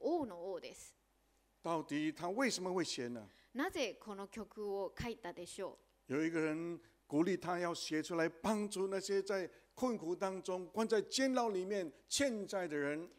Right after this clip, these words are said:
Speaker 2: 来付钱。
Speaker 1: えーと、えー、この、えーと、ある人はこのヘンデルに、牢屋にいる、えーと、債務を負-、背負っている人たちのために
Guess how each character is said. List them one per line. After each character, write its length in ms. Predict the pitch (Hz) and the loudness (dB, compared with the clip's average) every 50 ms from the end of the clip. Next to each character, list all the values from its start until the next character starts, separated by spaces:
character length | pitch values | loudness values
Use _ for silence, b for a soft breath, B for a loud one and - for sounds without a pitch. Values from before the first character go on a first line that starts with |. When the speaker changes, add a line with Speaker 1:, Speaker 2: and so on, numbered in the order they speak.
| - - | -6 -2
Speaker 2:
来 160 | 143 147 151 | 0 0 0
付 180 | - - 160 | 0 0 0
钱。 240 | - - 127 113 110 b b b b b - | 0 0 -4 -6 -8 b b b b b -4
Speaker 1:
え 140 | 208 214 214 | -2 -2 -2
ー 40 | 208 | -2
と、 280 | - 208 202 196 202 196 - - | -2 -2 0 0 -2 -2 -6 -6
え 160 | 208 208 196 | -4 -4 -2
ー、 80 | 185 - | -4 -4
こ 160 | - 220 214 | -6 -4 -2
の、 320 | 220 226 233 226 226 202 - | 0 0 0 0 0 0 0
え 180 | - 196 190 185 | -2 -2 -4 -4
ー 40 | |
と、 160 | - - - - | -4 -4 -2 0
あ 80 | 294 | 0
る 100 | 285 269 | 0 0
人 300 | 226 - - 208 185 180 | -2 -4 -6 -6 -6 -4
は 140 | 190 190 185 | -2 -4 -4
こ 100 | - 214 | -4 -8
の 100 | 190 196 | -10 -8
ヘ 160 | 202 240 254 | -4 -4 -4
ン 80 | 247 226 | -2 -2
デ 140 | 220 196 180 | -4 -4 -4
ル 140 | 185 180 | -6 -8
に、 260 | 190 226 220 190 - B B B B _ | -8 -8 -8 -8 -10 B B B B _
牢 260 | 208 247 294 339 339 | 0 0 2 2 -2
屋 160 | 330 330 320 | -2 -2 -2
に 340 | 311 311 302 277 220 220 233 | -2 -2 -4 -4 -4 -6 -6
い 60 | 233 | -6
る、 260 | 214 262 262 247 233 - | -4 -4 -4 -4 -4 -6
え 160 | - 180 175 165 | -6 -8 -8 -10
ー 120 | - _ | -12 _
と、 200 | 170 175 175 180 | -8 -8 -6 -6
債 220 | - 320 359 466 | -4 -4 -2 -2
務 160 | 427 339 254 208 | -2 -2 -2 -2
を 340 | 185 185 202 196 156 - - | -2 -2 -2 -2 -2 -4 -2
負-、 160 | - 277 277 - - _ - | -4 -4 -4 -4 -12 _ -12
背 220 | - - 220 240 | -6 -2 -2 0
負 80 | 285 294 | -2 -2
っ 40 | |
て 140 | 277 - - | -4 -6 -6
い 200 | 190 180 185 208 | -6 -6 -6 -6
る 100 | 208 233 | -8 -8
人 220 | - - - 220 214 | -10 -8 -10 -8 -8
た 120 | 226 214 | -8 -10
ち 140 | - 226 202 | -10 -10 -10
の 140 | 220 220 - | -10 -10 -8
た 120 | 262 247 | -6 -6
め 120 | 262 294 | -4 -6
に 200 | 339 415 381 247 | -6 -6 -8 -8